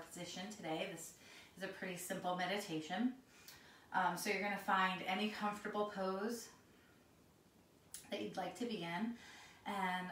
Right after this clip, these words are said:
um, I just invite you to use our three-part or yoga breath that we've been working on on Mondays lately. And just as a reminder, we're inhaling, filling our belly,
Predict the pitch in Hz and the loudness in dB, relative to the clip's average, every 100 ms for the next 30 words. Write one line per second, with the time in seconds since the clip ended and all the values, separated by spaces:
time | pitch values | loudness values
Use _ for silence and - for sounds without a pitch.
0 | 170 175 165 165 170 170 185 208 190 185 | -2 0 0 0 -2 -4 -2 -2 2 2
1 | 185 202 - 196 185 170 156 - 190 208 | 2 -2 -4 -4 -4 -2 -2 -2 -2 0
2 | 214 233 233 185 180 175 190 220 220 226 | 2 6 6 6 0 0 0 0 2 6
3 | 254 262 226 - 240 - 220 226 220 247 | 6 4 0 2 2 0 2 2 2 4
4 | 240 240 240 240 226 233 240 240 247 254 | 6 6 4 4 2 2 4 6 6 4
5 | 254 - - - - 226 214 240 247 233 | 2 -6 -18 -10 0 2 4 4 4 4
6 | 185 185 175 - - 196 190 185 185 185 | 2 2 0 -4 -2 0 4 4 4 0
7 | 175 170 - 214 196 196 170 160 - 175 | 0 -2 0 0 0 0 0 -2 -4 -4
8 | 175 165 - 180 208 208 202 190 | -2 -2 -2 8 10 10 8 0